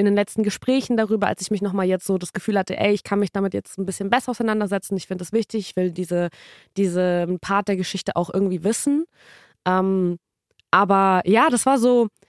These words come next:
das war so verrückt, weil sie sagt die ganze Zeit, sie sind über diese Straße des Lebens, sind sie geflohen von der Blockade und vor ihnen ist ein Auto, glaub ich, explodiert oder so.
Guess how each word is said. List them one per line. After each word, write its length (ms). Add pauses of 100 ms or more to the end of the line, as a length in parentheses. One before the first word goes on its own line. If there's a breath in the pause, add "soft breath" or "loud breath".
(540)
das 120
war 120
so 80
verrückt, 340
weil 80
sie 80
sagt 200
die 40
ganze 240
Zeit, 220
sie 120
sind 240
über 200
diese 340
Straße 480
des 200
Lebens, 420
sind 180
sie 100
geflohen 520
von 160
der 100
Blockade 480
und 100
vor 220
ihnen 240
ist 160
ein 80
Auto, 300
glaub 180
ich, 120
explodiert 540
oder 180
so. 260